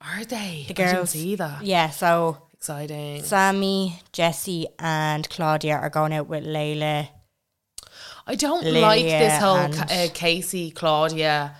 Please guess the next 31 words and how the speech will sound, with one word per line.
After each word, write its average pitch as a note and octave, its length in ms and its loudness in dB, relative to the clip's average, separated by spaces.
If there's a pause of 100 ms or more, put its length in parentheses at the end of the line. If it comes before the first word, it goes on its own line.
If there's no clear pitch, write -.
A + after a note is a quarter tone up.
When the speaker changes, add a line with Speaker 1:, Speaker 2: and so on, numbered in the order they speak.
(360)
Speaker 1:
I G3 100 4
really A3+ 280 6
wanted A3+ 320 4
him F#3+ 100 0
to - 80 -4
pick E3+ 260 2
Cynthia E3 500 0
'cause G3 160 -6
I E3+ 80 0
did D#3+ 580 0
think E3 200 -4
that D3+ 60 -10
they D#3 100 -4
had D3+ 120 0
a D3+ 40 -8
bit D#3 140 -4
more D#3+ 180 -4
of D3 60 -6
a D3+ 40 -4
spark. D3+ 600 0 (320)
But G3+ 100 0
also, G3 280 2
could B3+ 140 -4
have A3 120 -2
went G#3 220 0
either F#3+ 220 0
Speaker 2:
Mm. E3+ 40 0
Speaker 1:
way. F3+ 180 0
He F3+ 120 -2
knew B3+ 160 0
Cynthia G#3 520 -4